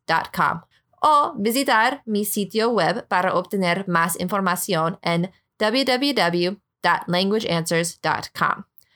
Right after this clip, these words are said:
También puedes ponerte en contacto conmigo en relación con mis servicios de traducción de español a inglés, redacción técnica, edición y creación de contenido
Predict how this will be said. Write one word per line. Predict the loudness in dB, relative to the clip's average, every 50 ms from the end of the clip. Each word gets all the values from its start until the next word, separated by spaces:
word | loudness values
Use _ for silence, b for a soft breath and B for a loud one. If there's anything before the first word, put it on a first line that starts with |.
| b b b b _
También | -2 -2 0 0 0 2 2 0 0 -4 -8 _ _ _ _ _
puedes | -2 0 2 2 2 2 0 0
ponerte | 0 -2 -2 0 0 0 -2 -2 -2 -2 -2
en | -2
contacto | -2 -4 -2 -2 -2 -2 -2 -2 -6 -6 -4
conmigo | -2 -2 0 0 0 2 0 0 -2 -4 -8 -20 _ _
en | 0 0 0 0 -2 -6
relación | -4 -2 0 2 2 2 2 0 -2 -2 0 0 0 0 0 -2
con | -4 -2 -2
mis | 0 0 0
servicios | 0 -2 0 0 0 0 0 0 -2 0 0
de | -2 -2
traducción | -2 -2 -2 -2 -2 -2 -4 -6 -4 -2 0 0 0 2
de | 2 0 0
español | 0 -2 -2 -2 0 2 2 2 0 -2 -2 -2
a | -2 -2
inglés, | -2 -2 -2 -2 -2 -2 -2 -4 -6 -8 -10 b b b b b b _ _
redacción | 0 0 2 4 2 0 0 -2 -2 0 0 0 0 0 -2 -2
técnica, | 0 0 0 -2 -4 -8 -6 -2 -2 -2 -2 -2 b b b _ _
edición | -2 -2 0 0 -2 -2 0 0 0 2 2 2 0 -2 -8 _
y | -4 -4 -4 -4 -4 _ _
creación | -4 0 2 2 2 0 0 -2 0 0 0 2 0
de | 0 -2
contenido | 0 -4 -2 -2 -2 -2 0 0 0 2 2 0 0 -4